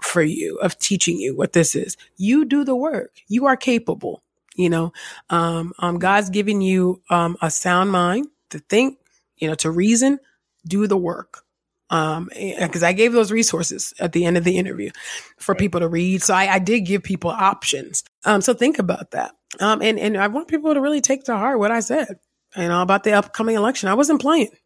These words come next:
Speaker 2: Yeah.
Speaker 1: I'm serious. We have options, you know, uh, twenty twenty is coming up, and it's, it's, it's, it,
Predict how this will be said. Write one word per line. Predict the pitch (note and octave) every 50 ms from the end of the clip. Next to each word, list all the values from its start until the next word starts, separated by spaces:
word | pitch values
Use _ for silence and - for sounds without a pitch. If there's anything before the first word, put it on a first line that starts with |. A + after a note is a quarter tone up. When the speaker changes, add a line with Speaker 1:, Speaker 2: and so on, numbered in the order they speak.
| _ _ -
Speaker 2:
Yeah. | F2+ F2+ F#2+ F#2
Speaker 1:
I'm | - A#3+
serious. | - - D4+ E4 A#3+ - - - - -
We | F#3 F#3+ G#3+ A#3+
have | C4 C4+ A3+
options, | G3+ A3+ C4+ - - - D#3 - - - - - - - _ _ _
you | G#3 F#3+ F#3
know, | F3+ F3 F3 F#3 G3 G3+ A#3
uh, | - - F#3+ F#3 F3+ F3 F3 E3+ E3+ E3+ F#3 - - - _ _ _ _ -
twenty | - A#3 A#3 B3 A#3+
twenty | - B3+ A#3 A#3
is | A3+ G#3 G3 F#3
coming | - - G#3 G3 F#3+ G3
up, | G#3+ A#3+ G#3+ - - _ _ _ -
and | G3 F#3 F#3
it's, | F#3+ F#3 F#3 -
it's, | - G3 F3+ - -
it's, | - G3+ F#3+ F#3 -
it, | - - F#3